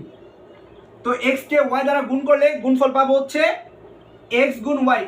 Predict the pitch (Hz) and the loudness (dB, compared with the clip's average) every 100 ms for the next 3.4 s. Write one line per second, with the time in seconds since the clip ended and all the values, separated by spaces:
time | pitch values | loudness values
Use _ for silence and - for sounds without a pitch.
0 | 208 226 269 302 - - 254 - 262 196 | -6 -4 -2 -2 -6 -2 -2 0 -2 -2
1 | - - - 220 254 285 262 240 240 285 | -6 -14 -10 -4 0 0 2 0 -2 -4
2 | 262 285 285 269 269 262 262 269 240 254 | -4 -4 -2 -2 0 2 2 0 0 0
3 | 294 226 254 | 0 0 -2